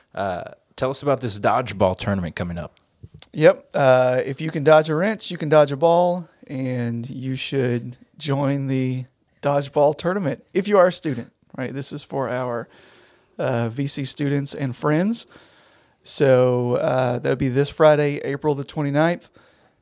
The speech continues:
Speaker 2: at six P M. It is not too late to sign up. Uh, all the details for that are on the website. And, uh, yeah, we would love to see groups of students come out and get hit with objects thrown at them.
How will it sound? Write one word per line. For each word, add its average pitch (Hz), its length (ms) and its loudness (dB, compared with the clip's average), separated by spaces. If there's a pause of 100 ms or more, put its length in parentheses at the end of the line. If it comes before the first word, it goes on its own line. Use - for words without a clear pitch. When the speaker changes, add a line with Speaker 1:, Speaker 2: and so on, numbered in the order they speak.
(160)
Speaker 2:
at - 100 -14
six - 300 -4
P 151 240 -2
M. 160 240 0
It 139 100 -2
is 117 140 -2
not 123 480 0
too 139 220 -6
late 131 260 -2
to 135 100 -10
sign 135 300 -4
up. 131 240 -2 (680)
Uh, 113 220 -4
all 135 160 4
the 135 80 0
details 127 460 -2
for 143 180 -2
that 127 320 0
are 123 160 -4
on 123 100 -2
the 127 60 0
website. 170 580 2 (140)
And, 127 580 -6
uh, 139 260 -4 (160)
yeah, 196 180 -2 (100)
we 151 140 -4
would 147 180 -6
love 170 420 6
to 175 100 -10
see 165 460 -6 (520)
groups 160 260 -2
of 151 60 -2
students 147 320 -2
come 139 200 -2
out 127 300 -2
and 131 160 -6
get 123 260 -4 (640)
hit - 300 -6
with 123 160 -6
objects 131 440 -4
thrown 131 240 -6
at 117 200 -10
them. - 140 -12